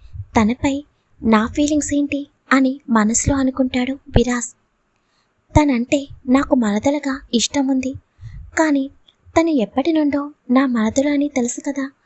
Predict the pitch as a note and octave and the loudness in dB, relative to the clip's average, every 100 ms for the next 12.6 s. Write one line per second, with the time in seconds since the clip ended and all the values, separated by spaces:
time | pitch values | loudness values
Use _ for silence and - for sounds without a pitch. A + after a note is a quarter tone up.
0 | - - - - C#4 C#4+ E4 D#4+ D#4 D#4+ | -16 -16 -14 -2 0 2 0 0 -2 0
1 | B3 A3+ C#4 C#4+ D4 - - _ B3 B3 | 0 0 -2 -6 -6 -20 -20 _ 2 2
2 | B3 D4 B3 - D4+ C#4+ C#4+ - - A3+ | 2 0 0 -2 0 0 -2 -2 2 2
3 | - C#4+ C#4 C4+ C4 C#4 _ _ _ _ | 2 0 0 -4 -6 -8 _ _ _ _
4 | _ - C4+ D4 C#4+ D4+ - A#3 C#4 D4+ | _ 0 2 2 -2 -6 -4 -2 0 0
5 | D4+ D#4 D#4 D4+ _ _ _ - D#4+ D#4 | -2 -2 -2 -4 _ _ _ 0 0 2
6 | C4 A3 C#4+ - D4 - - A3+ B3 D4 | 2 2 2 -2 -2 -4 0 0 2 0
7 | C#4+ C#4 C#4+ C#4 - C#4 C4+ C#4 - - | 0 0 0 -2 0 0 0 -4 -10 -20
8 | _ _ _ _ _ D#4 D#4+ D#4+ A3+ B3+ | _ _ _ _ _ 2 2 2 0 2
9 | D4+ D4 C#4+ - G#3 A3 A3 D4 D#4 D4 | 0 0 -2 -4 0 0 0 0 0 -2
10 | C#4+ C#4+ - - - _ A3+ A3+ B3+ D#4 | -2 -4 -6 -18 -20 _ 2 4 2 -2
11 | D#4 D#4 D#4 D4+ A3+ A3+ C4+ C4+ C#4+ C#4+ | -4 -6 -6 -6 -4 -2 0 0 0 0
12 | C#4+ C#4+ C#4 C#4 C4+ | -2 0 0 2 -2